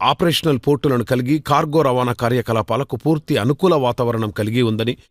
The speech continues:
దేశంలో నాలుగవ అతిపెద్దదైన విశాఖపట్నం పోర్టు ఈ ఏడాది ముప్పై ఐదు పాయింట్ ఏడు ఏడు మిలియన్ టన్నుల కార్గో రవాణా చేసిందని, అలాంటి ఏపీలో పెట్టుబడులు కంపెనీకి, రాష్ట్రానికి ఎంతో మేలు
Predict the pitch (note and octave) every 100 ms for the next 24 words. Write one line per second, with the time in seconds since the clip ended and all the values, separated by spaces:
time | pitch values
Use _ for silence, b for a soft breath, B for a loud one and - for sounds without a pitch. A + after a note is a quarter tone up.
0 | b A2 D3 F#3+ G3 D#3+ C3+ A2+ C3+ F#3
1 | F3 D#3 A#2 D3+ D3 C3+ C#3 B2+ B2 G#2+
2 | F3 C#3 C#3 C#3 C3+ B2+ - A#2+ C3+ -
3 | - B2 A#2 B2 C3+ C#3 - _ _ -
4 | C3 D#3+ D#3+ D3+ B2+ B2+ C3 B2+ G#2+ C#3+
5 | D#3+ D3+ C#3+ C#3+ A#2 C3+ D#3+ C#3 - _
6 | _ - D3 F3+ D#3+ G2 C3+ C#3 C#3+ C#3
7 | A#2 A#2+ A#2 A#2 G#2 A2+ G#2+ A#2+ - _
8 | - D3 E3 C#3 D3 F#3 F#3+ F3 F3 D#3
9 | D3 F#3+ F3+ E3 C#3 - A#2+ B2+ C#3 A#2+
10 | C#3 A#2 - C#3 B2+ A2 A2+ B2+ D3 B2